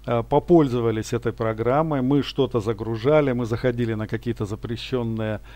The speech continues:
или подозрительные сайты, а, и нажимаем, э, стоп, остановить. И нам идёт выбор, по умолчанию идёт, а, э, перезагрузиться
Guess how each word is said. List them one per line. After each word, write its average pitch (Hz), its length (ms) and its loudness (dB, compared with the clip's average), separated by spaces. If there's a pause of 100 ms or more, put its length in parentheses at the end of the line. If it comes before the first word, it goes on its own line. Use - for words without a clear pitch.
(140)
или 123 480 -2
подозрительные 117 1080 0
сайты, 139 680 2 (440)
а, 110 500 0
и 151 380 0 (340)
нажимаем, 135 640 0
э, 135 180 -6
стоп, - 360 -2 (600)
остановить. 120 720 -4
И 180 180 -2
нам 180 260 2
идёт 151 260 0
выбор, 120 340 -4
по - 100 -4
умолчанию 131 800 -2
идёт, 113 260 -4 (560)
а, 107 480 -2
э, 110 360 -8 (280)
перезагрузиться 131 1300 -2